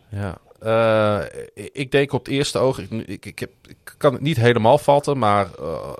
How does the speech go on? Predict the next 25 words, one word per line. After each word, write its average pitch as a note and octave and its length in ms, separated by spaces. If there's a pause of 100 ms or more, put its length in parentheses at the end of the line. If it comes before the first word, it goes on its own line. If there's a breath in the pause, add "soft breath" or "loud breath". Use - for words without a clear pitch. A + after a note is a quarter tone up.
(100)
als - 160
het - 100
gaat B2 200
om G#2+ 80
zijn G2+ 180
uitstraling, A#2+ 800
om, G2+ 420
om G#2 360
wat A2+ 200
hij G#2+ 140
allemaal, G2+ 640
eh, F#2 340
gedaan G2+ 420
heeft A#2 280
in A2 60
het - 80
verleden, G#2 560
eh, F#2 200
zijn G2+ 280
connectie A#2 460
met G#2 140
de - 60
stad - 260
Pittsburgh, B2 560
want, F#2+ 360